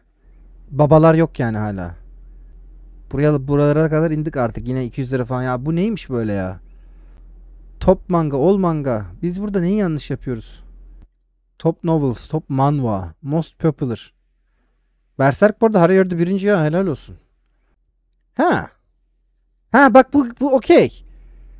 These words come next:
Most popular, bak bu okey ha, dur bakayım. Bir dakika. Berserk, sikeyim, neyse tamam, hadi okey. One Piece, Chainsaw Man, Tokyo Ghoul, hadi bunun da Tokyo Ghoul R falan iyi, seviliyor. Solo Leveling tamam, çok popüler, anlıyorum.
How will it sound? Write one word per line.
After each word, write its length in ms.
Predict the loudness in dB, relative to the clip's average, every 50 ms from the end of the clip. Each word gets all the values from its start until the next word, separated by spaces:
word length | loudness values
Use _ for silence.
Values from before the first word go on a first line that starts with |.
| -20 -20 -20 -14 -6
Most 320 | 0 2 2 2 0 0 4
popular, 400 | 4 4 4 4 2 2 4 4
bak 200 | 2 2 2 2
bu 100 | 4 4
okey 280 | 4 6 6 6 6 6
ha, 200 | 6 4 4 2
dur 120 | 2 2
bakayım. 340 | 2 0 0 -2 -4 -4 -6 -12 -20 -20 -20 -20 -20 -20 -16 -8 -2
Bir 80 | 4 4
dakika. 400 | 4 4 4 -2 -4 -4 -4 -8 -14 -20 -20 -20 -20 -20 -20 -20 -20 -20 -20 -20 -20 -20 -20 -20 -6 2 6
Berserk, 440 | 6 6 6 6 4 2 2 2 -4 -14 -20 -20 -20 -20 -20 -18 -16 -14 -14 -14 -14
sikeyim, 420 | -12 -12 -10 -6 -4 -4 -4 -4
neyse 220 | -4 -4 -4 -2 -2
tamam, 240 | -2 -2 -2 -2 -2
hadi 240 | -2 -2 -2 -2
okey. 320 | -4 -6 -6 -6 -6 -6 -8 -10 -16 -20 -20 -20 -14 -4 0
One 220 | 2 2 2 2
Piece, 240 | 0 -2 -4 -4 -4
Chainsaw 460 | -2 -2 0 0 0 2 2 2 2
Man, 160 | 2 0 -2
Tokyo 400 | 0 2 2 2 2 2 0 0
Ghoul, 220 | 2 2 0 0 0
hadi 180 | 0 -2 -2
bunun 220 | -2 -2 -2 0 0
da 80 | 0
Tokyo 320 | 0 0 -4 -2 -2 -4 -2
Ghoul 180 | -2 -2 2 4
R 180 | 4 4 4
falan 260 | 4 4 2 2 2 0
iyi, 160 | 0 -2 -2
seviliyor. 520 | -2 -2 -2 -2 0 0 0 0 -2 -4 -8 -14 -20 -20 -20 -20 -20 -20 -20 -20 -20 -18
Solo 340 | -6 0 2 4 6 6 4
Leveling 380 | 4 2 2 0 -2 -4 -2 0
tamam, 180 | 0 0 0
çok 200 | 0 -4 -6 -4
popüler, 340 | -4 -6 -4 -2 -2 -2 0
anlıyorum. 440 | 0 0 -2 -2 -2 -2 -4 -4